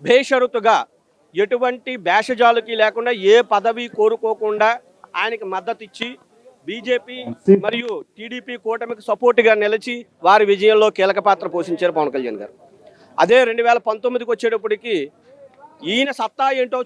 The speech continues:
చూపించడం కోసం సింగిల్ ఇండివిడ్యువల్గా పోటీ చేశారు. కానీ ఒక్క సీటు గెలిచినా ఆయన మీద ఎన్ని కుట్రలు కుతంత్రాలు చేసి భీమవరంలో కానీ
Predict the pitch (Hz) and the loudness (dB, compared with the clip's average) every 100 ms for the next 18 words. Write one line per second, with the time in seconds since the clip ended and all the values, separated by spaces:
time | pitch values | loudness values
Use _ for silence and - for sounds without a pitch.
0 | 240 240 240 233 240 226 226 233 233 - | -10 -14 -10 -10 -10 -12 0 2 2 -2
1 | - - 185 220 208 220 240 233 226 220 | -20 -14 -12 -10 -10 -4 -4 -2 -2 2
2 | 226 214 202 185 165 - 175 _ _ _ | 0 0 -6 -6 -12 -12 -20 _ _ _
3 | _ _ _ _ _ _ _ 165 220 208 | _ _ _ _ _ _ _ -6 -4 -4
4 | 196 233 139 233 226 220 208 220 220 147 | -4 -4 -10 -12 -10 -12 -10 -4 -2 -4
5 | 110 - - 175 220 214 226 233 190 220 | -8 -20 -4 -4 -2 -2 -4 -4 -8 -6
6 | 220 196 143 226 226 208 220 220 214 220 | -4 -4 -4 -6 -6 -6 -10 -6 -2 -2
7 | 214 214 214 214 185 196 208 208 214 208 | -2 -6 -6 -6 -6 -6 -6 -4 -4 -4
8 | 202 208 | -4 -4